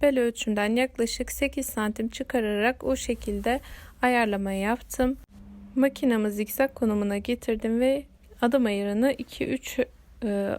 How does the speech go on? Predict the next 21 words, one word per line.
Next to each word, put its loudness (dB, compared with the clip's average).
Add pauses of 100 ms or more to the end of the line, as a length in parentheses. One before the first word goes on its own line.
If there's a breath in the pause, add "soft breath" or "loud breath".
(120)
aralığına 0
aldım. -2 (760 loud breath)
Bu -2
şekilde 0
lastiği 0
dikiyorum -2 (240)
ve 2
burada 2
siyah 0
ip -4
değil 2
de 2
aslında 0 (360 loud breath)
açık -2
gri 0
ip -4
kullansaymışım -2
daha 0
çok -10
göze -2
batmayacaktı. -2